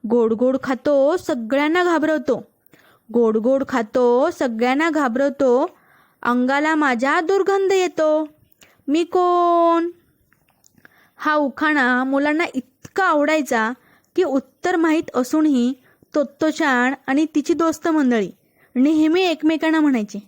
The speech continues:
"ए, मला ते गोड गोड खातो, ते कोडं घाल ना."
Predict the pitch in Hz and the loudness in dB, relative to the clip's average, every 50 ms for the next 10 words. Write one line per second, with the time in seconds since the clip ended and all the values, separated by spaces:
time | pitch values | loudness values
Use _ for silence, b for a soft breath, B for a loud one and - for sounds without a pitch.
0 | _ _ _ _ _ _ - 262 247 269 285 277 247 - _ _ _ _ _ b | _ _ _ _ _ _ -2 -2 0 0 0 -2 -4 -8 _ _ _ _ _ b
1 | b b b b b _ - 240 240 240 240 240 240 240 269 262 226 214 240 240 | b b b b b _ -4 -2 0 0 0 0 -2 -2 -2 -4 -2 0 0 2
2 | 233 233 240 220 254 277 294 285 277 277 247 226 - 277 262 254 247 262 254 b | 2 2 0 0 0 0 -2 -2 -4 -4 -4 -2 0 2 2 2 0 -2 -4 b
3 | b b b - - 330 - - 285 254 247 262 254 277 294 311 339 359 381 320 | b b b -6 -6 -4 -2 -2 0 0 0 0 0 0 -2 0 0 0 0 0